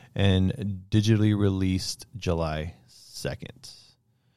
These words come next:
The film was initially scheduled for release on December twenty-fifth, twenty twenty by Paramount Pictures.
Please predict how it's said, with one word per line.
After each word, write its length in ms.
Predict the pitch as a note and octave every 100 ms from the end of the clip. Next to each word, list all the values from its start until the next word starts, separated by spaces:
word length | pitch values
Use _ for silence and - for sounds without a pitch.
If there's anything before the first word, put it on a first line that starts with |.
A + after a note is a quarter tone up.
| _ _ -
The 80 |
film 260 | G2+ A2 A2+
was 140 | A#2
initially 440 | G#2 F#2+ A2+ - A2
scheduled 460 | - - G2+ G#2+
for 160 | - G2
release 500 | F#2+ F#2 G2+ B2 - -
on 120 | G2
December 380 | F#2 - G2 F#2+
twenty-fifth, 640 | - F#2 F2 A#2+ C#3 -
twenty 260 | - G2
twenty 340 | F2 G#2+ G#2 A2+
by 180 | A#2 -
Paramount 360 | - F#2 E2+
Pictures. 680 | - - - F#2+ - - -